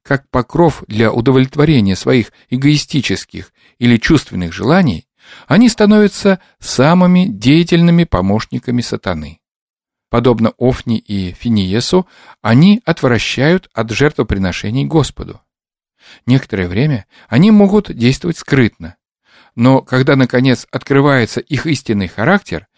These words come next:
вере народа наносится такой удар, что люди часто теряют всякое доверие к религии. Это заставляет их с сомнением относиться ко всем проповедующим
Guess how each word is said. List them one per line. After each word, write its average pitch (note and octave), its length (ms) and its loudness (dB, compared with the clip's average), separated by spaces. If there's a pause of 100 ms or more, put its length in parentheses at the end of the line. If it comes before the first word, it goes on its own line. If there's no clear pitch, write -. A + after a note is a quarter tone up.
(300)
вере A#3 320 4
народа G3+ 440 4
наносится D3 600 2
такой A#2 540 -2
удар, E3+ 340 0 (240)
что - 360 0
люди C#3+ 360 2
часто - 380 -4
теряют B2+ 400 -2
всякое C3+ 520 -2
доверие G#2 460 -4
к - 120 -14
религии. C#3 560 -4 (560)
Это G#3+ 360 2
заставляет D3+ 640 0
их D#3 140 -2
с - 60 -14
сомнением A2+ 680 0
относиться - 560 -6
ко E2 140 -8
всем G#2+ 240 -6
проповедующим G#2 880 -4